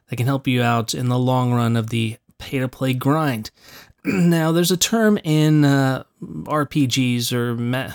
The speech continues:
massively multiplayer R P Gs like World of War-, Warcraft and that stuff, where, uh, the grind is basically you do a menial task over and over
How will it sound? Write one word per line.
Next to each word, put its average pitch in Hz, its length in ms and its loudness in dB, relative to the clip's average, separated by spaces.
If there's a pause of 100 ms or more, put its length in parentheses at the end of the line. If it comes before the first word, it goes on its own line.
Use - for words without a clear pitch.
(140)
massively 135 500 -2
multiplayer 123 580 -2
R 113 120 -4
P 120 160 -6
Gs 117 260 -4
like 123 300 -10
World 143 240 -2
of 139 100 -8
War-, 143 120 -4
Warcraft 135 580 -4
and 127 100 -2
that 127 140 -4
stuff, - 340 -2 (640)
where, 151 500 2
uh, 151 260 0
the 143 100 2
grind 170 360 0
is 147 80 0
basically 139 420 0
you 120 160 0
do 131 160 2
a 156 60 2
menial 147 400 2
task 120 580 -4
over 127 400 -4
and 214 100 0
over 113 380 -4